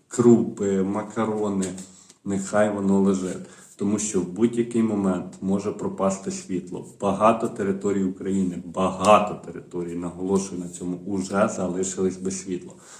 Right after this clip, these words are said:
Так, воно з часом відновиться, але якщо таких прильотів буде більше,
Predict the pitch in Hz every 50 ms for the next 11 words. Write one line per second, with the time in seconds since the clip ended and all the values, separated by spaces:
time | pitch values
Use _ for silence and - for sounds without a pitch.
0 | - _ _ - 123 113 104 92 - - 98 92 95 101 98 - - - 101 101
1 | 101 - - 98 98 98 98 98 98 98 92 85 82 - - - - - - 90
2 | 92 95 101 95 - - 110 - - 98 - - - - - - 92 95 95 107
3 | 104 - - 95 87 85 92 87 92 90 87 90 92 101 117 127 127 - - -
4 | -